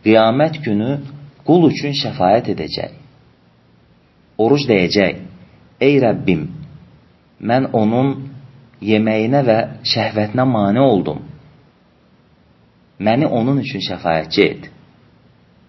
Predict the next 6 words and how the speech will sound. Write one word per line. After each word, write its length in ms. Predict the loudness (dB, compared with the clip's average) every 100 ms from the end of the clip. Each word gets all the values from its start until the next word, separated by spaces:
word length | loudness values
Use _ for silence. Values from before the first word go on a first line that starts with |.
| _ _ _ _ _ _ _ _
Quran 300 | 2 2 2
isə 180 | -2 -4
belə 220 | -2 -2
deyəcək: 400 | -4 -6 -8 -12 -16 -20 -20 _ _ _ _ -6
"Mən 260 | 0 0 2
onun 340 | 0 -2 -4